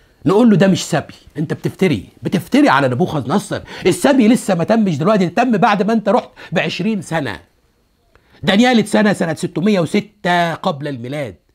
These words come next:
وكتاب نبوات ورؤى يقول ان لغاية ستمية، خمسمية ستة وتمانين، يعني بعد عشرين سنة،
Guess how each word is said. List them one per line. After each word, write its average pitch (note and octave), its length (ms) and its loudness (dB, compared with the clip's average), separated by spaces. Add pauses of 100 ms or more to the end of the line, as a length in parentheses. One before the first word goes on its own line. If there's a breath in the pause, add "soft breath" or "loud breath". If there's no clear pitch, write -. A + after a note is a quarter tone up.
(340 soft breath)
وكتاب A3+ 460 -2
نبوات G#3+ 320 0
ورؤى F#3+ 300 -2
يقول G3 240 -4
ان F#3 140 -4
لغاية E3+ 320 -2
ستمية، G3+ 480 -6 (100)
خمسمية F#3+ 420 -4
ستة G3+ 280 -6
وتمانين، F3 380 -4
يعني F3+ 200 -2
بعد A3 240 0
عشرين A3 380 -4
سنة، C4+ 360 -4